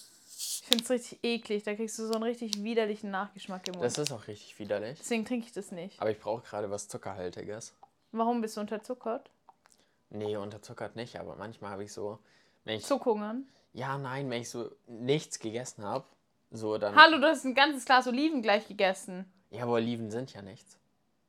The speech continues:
Speaker 2: Andere haben inzwischen schon Mittag gegessen, gefrühstückt, so.
Speaker 1: <laughs> Hast du nicht gefrühstückt?
Speaker 2: Ich hab nicht gefrühstückt.
Speaker 1: Ich hab auch nicht gefrühstückt. Ich hab zwei Pfirsiche gegessen.
Speaker 2: Ich wollte dir schreiben, ob ich
Speaker 1: Aber
Speaker 2: Frühstück mitbringen soll.
Speaker 1: Ey, aber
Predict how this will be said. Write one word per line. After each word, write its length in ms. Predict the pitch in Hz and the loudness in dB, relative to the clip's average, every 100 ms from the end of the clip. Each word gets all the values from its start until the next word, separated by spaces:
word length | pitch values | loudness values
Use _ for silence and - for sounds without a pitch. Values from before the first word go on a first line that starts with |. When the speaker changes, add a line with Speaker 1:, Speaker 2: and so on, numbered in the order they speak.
| _ _ - | _ _ -10
Speaker 2:
Andere 320 | 123 113 107 | -6 -4 -2
haben 360 | 110 110 104 95 - - - | 0 -2 -4 -10 -14 -20 -14
inzwischen 440 | 107 - 117 110 | -14 -12 -12 -12
schon 240 | - 101 | -12 -8
Mittag 380 | 110 139 - 110 | -8 -8 -10 -12
gegessen, 420 | 113 110 110 113 104 | -10 -6 -8 -10 -18
gefrühstückt, 680 | - 120 120 - 113 - | -14 -12 -12 -12 -16 -14
so. 280 | 113 110 120 _ - _ _ - 262 - | -16 -16 -18 _ -20 _ _ -14 -10 0
Speaker 1:
<laughs> 120 | 330 359 - - - - | 2 2 -2 -20 -20 -4
Hast 140 | 262 254 | -2 0
du 60 | |
nicht 200 | 269 339 | -2 -2
gefrühstückt? 600 | 240 233 226 226 240 247 - - | -6 -8 -8 -8 -10 -14 -14 -6
Speaker 2:
Ich 100 | 120 | -2
hab 120 | 110 | -2
nicht 180 | 110 - | -4 -10
gefrühstückt. 540 | - - - - - - | -14 -14 -12 -14 -6 2
Speaker 1:
Ich 80 | 226 | 4
hab 80 | 202 | 6
auch 20 | |
nicht 180 | 240 - | 2 -6
gefrühstückt. 520 | 220 208 214 - 196 | -8 -6 -8 -8 -8
Ich 80 | 247 | -2
hab 100 | 226 | 0
zwei 140 | 226 208 | 4 2
Pfirsiche 500 | - 233 220 208 185 | 2 -4 -4 -8 -10
gegessen. 500 | 175 190 190 - 202 _ _ _ _ - - - - | -8 -8 -10 -12 -20 _ _ _ _ -20 -20 -20 -6
Speaker 2:
Ich 80 | - | 8
wollte 180 | 131 139 | 10 10
dir 100 | 117 | 4
schreiben, 340 | - 123 147 117 | 6 6 6 4
ob 120 | 101 | -2
ich 80 | 214 | -4
Speaker 1:
Aber 100 | - | 0
Speaker 2:
Frühstück 380 | 151 - - - | 0 0 -10 -12
mitbringen 440 | - - - 101 | -16 -12 -10 -4
soll. 180 | 71 - | 0 2
Speaker 1:
Ey, 160 | 294 | 2
aber 180 | 311 285 | 2 0